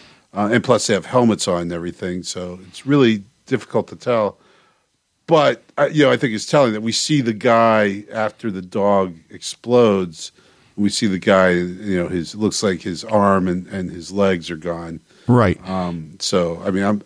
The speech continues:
Speaker 1: it, it, certainly if it isn't Connor, actually, it's certainly meant to, you know, bring that to mind for sure.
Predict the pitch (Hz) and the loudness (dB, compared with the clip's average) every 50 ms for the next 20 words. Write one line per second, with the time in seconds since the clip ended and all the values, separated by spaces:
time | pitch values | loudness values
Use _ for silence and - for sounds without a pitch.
0 | _ - - 131 127 120 156 165 - - - 73 - 185 156 123 - - 190 185 | _ -4 -2 0 0 0 0 -2 -4 -6 -10 -12 -8 -6 -4 0 2 4 4 4
1 | 180 160 156 143 131 123 123 113 120 131 117 - 131 120 131 151 139 131 156 135 | 4 4 6 6 6 6 4 2 2 2 2 4 4 4 4 4 4 2 0 -2
2 | 110 - 127 127 127 120 117 117 113 113 113 110 107 104 101 90 - - 104 95 | 0 2 4 4 6 6 6 4 4 2 2 2 0 -2 -2 -2 -6 -10 -10 -10
3 | 92 92 92 90 87 - - 104 92 92 92 90 98 104 107 101 95 87 85 - | -10 -12 -14 -14 -14 -14 -12 -12 -12 -12 -12 -10 -8 -4 -4 -4 -4 -4 -8 -12
4 | - 104 92 90 90 87 - _ _ - _ _ _ _ _ _ _ _ _ - | -14 -14 -12 -12 -12 -14 -16 _ _ -20 _ _ _ _ _ _ _ _ _ -4
5 | - 113 101 95 90 90 - 127 113 107 101 98 92 90 87 - - 92 92 95 | 0 2 2 2 0 0 2 2 4 4 2 2 0 -2 -4 -6 -10 -8 -6 -6
6 | 95 87 85 85 87 - - - - - - - 101 92 - - _ | -6 -6 -8 -12 -18 -20 -16 -16 -14 -12 -12 -14 -14 -16 -20 -20 _